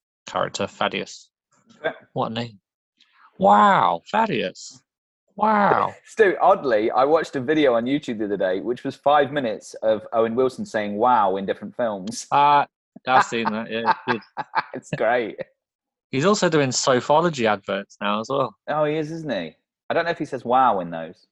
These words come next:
Speaker 1: I don't know. Wow, a sulfur.
Speaker 2: Is that it?
Speaker 1: Mm.
Speaker 2: So my number two,
Speaker 1: Yeah.
Speaker 2: Stu, I'm gonna head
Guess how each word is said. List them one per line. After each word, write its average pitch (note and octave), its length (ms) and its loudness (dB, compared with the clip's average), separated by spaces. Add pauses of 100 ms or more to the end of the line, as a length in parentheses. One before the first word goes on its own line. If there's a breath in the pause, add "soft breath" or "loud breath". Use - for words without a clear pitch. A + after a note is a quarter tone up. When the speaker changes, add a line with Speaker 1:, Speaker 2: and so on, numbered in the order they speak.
(1600 soft breath)
Speaker 1:
I - 60 -20
don't G2+ 160 -10
know. F#2+ 220 -8 (640)
Wow, F#3 500 2
a F#2 60 0
sulfur. E3+ 640 0 (1000 loud breath)
Speaker 2:
Is B2+ 80 0
that F3+ 120 4
it? G#3+ 180 2 (920)
Speaker 1:
Mm. E3+ 460 -4 (800 loud breath)
Speaker 2:
So E3 140 2
my G3 140 4
number F#3 160 2
two, E3+ 160 4
Speaker 1:
Yeah. - 20 8 (140)
Speaker 2:
Stu, G3 340 2 (300)
I'm D#3 180 4
gonna D3 160 4
head C#3 480 4